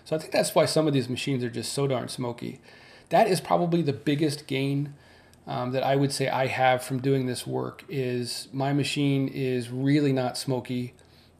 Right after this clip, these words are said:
at all anymore. Um, I don't notice it running the machine for extended period of times like I used to. Um, I, I,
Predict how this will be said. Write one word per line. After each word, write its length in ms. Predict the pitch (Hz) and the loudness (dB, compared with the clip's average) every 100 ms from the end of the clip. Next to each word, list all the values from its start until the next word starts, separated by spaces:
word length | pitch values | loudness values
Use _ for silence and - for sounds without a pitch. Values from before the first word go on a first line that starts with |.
| _ | _
at 180 | 147 139 139 | -4 -4 0
all 520 | 139 127 123 120 - _ _ _ 143 | 4 6 6 2 -12 _ _ _ -2
anymore. 540 | 131 131 120 - 143 - 143 | 0 0 -2 -4 -8 -14 -8
Um, 240 | 120 117 | -6 -4
I 80 | 139 | 0
don't 220 | 147 143 | 2 2
notice 340 | 143 143 139 151 | 2 2 2 0
it 140 | 139 | -2
running 480 | 135 135 139 135 139 _ _ _ | -2 0 0 -2 -8 _ _ _
the 80 | 143 | -4
machine 380 | 147 143 143 139 | -2 0 0 2
for 100 | 143 | -2
extended 380 | 135 147 139 135 | -2 0 0 2
period 180 | 135 | 2
of 100 | 127 | 2
times 240 | 131 131 131 | -2 -4 -2
like 200 | 131 127 | -4 -2
I 20 | |
used 320 | 123 139 139 | 0 -2 0
to. 260 | 143 139 143 - - - - - - 139 | 0 0 0 -10 -20 -20 -20 -20 -10 -4
Um, 280 | 127 123 - | -2 -2 -4
I, 60 | |
I, 280 | 147 139 147 | -8 -8 -6